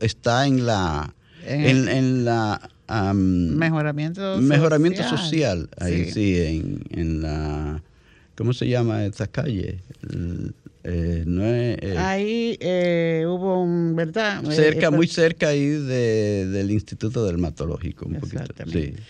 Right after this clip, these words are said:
Speaker 1: Sí, sí.
Speaker 2: Entonces, pues nada, el pre-, el presidente como siempre hizo su recorrido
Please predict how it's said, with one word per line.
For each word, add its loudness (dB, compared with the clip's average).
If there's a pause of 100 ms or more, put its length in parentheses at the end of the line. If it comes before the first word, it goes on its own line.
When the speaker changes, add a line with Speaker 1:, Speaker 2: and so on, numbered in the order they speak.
Speaker 1:
Sí, -12
sí. -8
Speaker 2:
Entonces, -2
pues 0
nada, 0
el -4
pre-, -6
el -4
presidente -2
como -2
siempre -2
hizo -6
su -6
recorrido -4